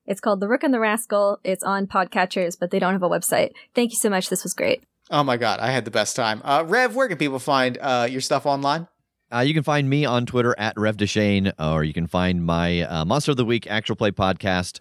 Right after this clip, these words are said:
Speaker 3: <laughs> Just search for The Crit Show, uh, literally on any social media or any place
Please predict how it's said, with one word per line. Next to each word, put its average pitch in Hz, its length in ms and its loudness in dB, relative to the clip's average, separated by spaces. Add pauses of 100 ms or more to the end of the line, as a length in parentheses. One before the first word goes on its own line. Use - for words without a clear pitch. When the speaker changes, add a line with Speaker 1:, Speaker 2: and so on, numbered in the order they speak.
Speaker 3:
<laughs> - 60 -20 (220)
Just 139 260 0
search 143 300 0
for 120 260 2
The 101 60 0
Crit 123 220 -2
Show, 120 340 0 (300)
uh, 95 180 0
literally 123 340 0
on 110 220 2
any 185 180 2
social 127 300 0
media 98 340 2
or 92 80 0
any 90 160 -2
place 87 540 -2